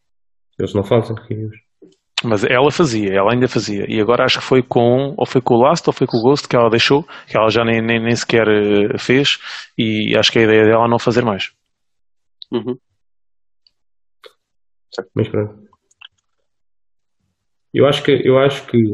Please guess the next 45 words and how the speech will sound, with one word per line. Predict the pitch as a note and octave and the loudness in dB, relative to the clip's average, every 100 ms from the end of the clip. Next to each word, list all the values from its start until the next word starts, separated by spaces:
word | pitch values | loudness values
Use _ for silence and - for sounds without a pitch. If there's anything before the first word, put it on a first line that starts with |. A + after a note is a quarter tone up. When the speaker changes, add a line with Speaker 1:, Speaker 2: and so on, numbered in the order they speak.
| G#2 | -4
Speaker 1:
as | - | -2
reviews, | A2 G#2+ A2+ B2+ C3 - _ _ _ _ _ - | -4 0 0 0 -2 -14 _ _ _ _ _ -12
e | G#2 | -12
respondendo | - - A2 G#2+ | -8 -2 0 0
à | |
tua | G#2+ G#2+ | -2 -4
pergunta, | G2 G#2+ A#2 A#2 | -4 -4 -2 -2
são | A#2 | -2
importantes. | A2 - G2+ G2 _ - _ _ _ _ _ _ _ _ _ _ | -4 -6 -10 -10 _ -20 _ _ _ _ _ _ _ _ _ _
Mas | A2 A2 A#2 D3+ D3 A#2+ | 0 2 4 0 -2 -6
Speaker 3:
Uhum. | G#2+ D#3+ - _ - | -4 -4 -6 _ -4
Speaker 1:
não | A#2 A#2 | 0 2
são | A#2+ | 2
Speaker 3:
Eu | A#2+ | 0
Speaker 1:
importantes | G#2+ A#2 A2+ - | 2 0 0 -2
Speaker 3:
concordo. | |
Speaker 1:
o | A#2 | -6
resultado. | A2+ A#2 A#2 G2+ - _ _ _ _ | 0 0 0 -4 -6 _ _ _ _
Ou | A#2 | -8
seja, | - G#2 G2+ G#2+ A#2+ | -4 -4 -4 -14 -14
o | - | -14
que | G2+ A2+ | -4 0
eu | A#2+ | 0
acho | A#2+ - - | 0 -6 -6
que | A2 | -4
é | G#2+ | -2
mais | G#2+ G#2+ | -2 -4
interessante | G#2+ G#2+ - G#2+ G2+ - | -6 -10 -8 -6 -6 -8
nas | G2 - | -10 -8
reviews, | G2+ - G#2+ C3+ - - _ _ _ _ - | -8 -6 -6 -8 -12 -20 _ _ _ _ -18
e | |
que | G#2 G#2 | -2 2
eu | |
acho | G2+ G2 | 2 0
que | - - | -8 -8
deviam | G2+ G2 | -6 -4
continuar | G2+ F#2 G2 G2 | -6 -6 -6 -6
a | G2+ | -8
existir, | F#2+ - G#2 A#2 - _ _ _ _ _ _ _ _ - | -10 -8 -6 -6 -8 _ _ _ _ _ _ _ _ -4
é | G#2 | -2
o | G2+ | 0
texto | A2 G#2+ - | 0 0 0
todo | A#2 A2 | -2 -2
sem | - G#2 | -4 -8
resultado. | - G#2 G2+ F#2+ | -8 -10 -10 -14